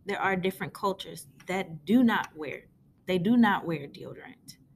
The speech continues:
That could be some cultures, that can be some of the hippie communities. No offense, I'm sure I offended somebody. I, I apologize. I truly do. But there are some cultures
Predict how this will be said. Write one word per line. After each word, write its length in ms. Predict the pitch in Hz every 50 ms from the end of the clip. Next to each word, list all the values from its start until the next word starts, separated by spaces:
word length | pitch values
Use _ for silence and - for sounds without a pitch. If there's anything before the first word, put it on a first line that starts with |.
| _ _ _ -
That 160 | - 147 -
could 160 | - 165 160
be 220 | 156 160 156 156 151
some 180 | 151 - 151
cultures, 460 | 139 160 165 160 - 190 202 226 - - - - - -
that 160 | 156 156 151
can 120 | - 151 147
be 160 | 147 151 147
some 460 | 139 - - 156 151 151 151 147 143 - - - - - - -
of 200 | - 147 147 147
the 80 | 135 135
hippie 340 | - 175 170 - 202 185
communities. 880 | - - 196 180 180 180 180 180 180 180 185 196 208 226 233 233 - - - - - _ _ -
No 220 | - 233 - 147 147
offense, 440 | 147 - - 147 156 - - - - - _ -
I'm 80 | 170
sure 240 | 160 - - 160 151
I 100 | 143 139
offended 300 | 139 139 143 143 143 139
somebody. 320 | - - 147 151 170 165 - -
I, 320 | - - 170 175 156 139 - - - - - -
I 160 | 175 170 151
apologize. 680 | 139 - - 151 - - - 120 - - - - - - - - - - - -
I 100 | - 175
truly 360 | 170 - - 180 160 139 123 131
do. 300 | - - - - 175 - - - - - - - -
But 120 | - 226
there 100 | 208 240
are 180 | - 170 202 214
some 200 | - - 196 190
cultures 720 | - - 156 151 151 - - 165 165 156 190 - - -